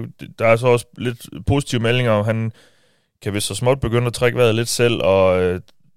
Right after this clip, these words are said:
øh, hans familie er ude at sige nogle ting en gang imellem, og at, øh, at der skulle også her til onsdag være lidt positiv fremgang at spore, øh,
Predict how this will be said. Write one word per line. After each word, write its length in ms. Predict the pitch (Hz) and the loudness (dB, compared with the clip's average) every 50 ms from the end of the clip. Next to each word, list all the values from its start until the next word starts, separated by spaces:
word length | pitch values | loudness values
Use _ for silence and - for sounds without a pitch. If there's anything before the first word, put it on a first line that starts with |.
| _ _ - | _ _ -12
øh, 380 | - - 98 95 92 90 92 98 | -8 -6 -4 -2 -4 -4 -6 -6
hans 180 | 104 95 92 | -8 -10 -10
familie 300 | - 104 107 107 107 104 | -8 -6 -6 -6 -4 -4
er 40 | 98 | -4
ude 120 | 98 98 101 | -2 -2 -4
at 60 | 95 | -4
sige 200 | - - 110 107 | -4 -4 -4 -4
nogle 180 | 107 101 98 | -4 -4 -6
ting 160 | 95 113 110 101 | -4 -6 -6 -4
en 40 | |
gang 160 | 98 101 98 95 | -2 -2 -2 -2
imellem, 360 | 95 98 98 98 95 92 87 | -2 -2 -2 -2 -2 -4 -4
og 260 | 85 87 87 85 87 | -4 -4 -2 -2 -4
at, 180 | 87 - - - | -4 -6 -8 -8
øh, 240 | 92 90 92 92 90 92 92 - - | -6 -6 -6 -6 -6 -8 -10 -10 -8
at 240 | - - - - - | -8 -10 -10 -8 -10
der 60 | 95 | -12
skulle 200 | 98 - - 98 | -10 -6 -6 -4
også 140 | 98 - 113 | -4 -2 -4
her 80 | 101 92 | -4 -4
til 220 | - 104 95 95 | -4 -6 -4 -4
onsdag 360 | 98 98 98 - - 95 90 | -4 -4 -6 -4 -4 -4 -2
være 200 | 90 90 92 98 | 0 0 0 0
lidt 240 | 101 104 110 110 - | 0 -2 -4 -6 -4
positiv 340 | - 127 127 120 - 110 104 | -4 -6 -6 -4 -6 -8 -6
fremgang 380 | - 113 110 117 120 107 101 | 0 0 0 0 0 -2 -4
at 60 | 98 95 | -4 -8
spore, 400 | - - 107 107 110 110 110 104 | -8 -4 -2 0 2 2 2 2
øh, 240 | 95 92 92 95 | 0 -2 -4 -6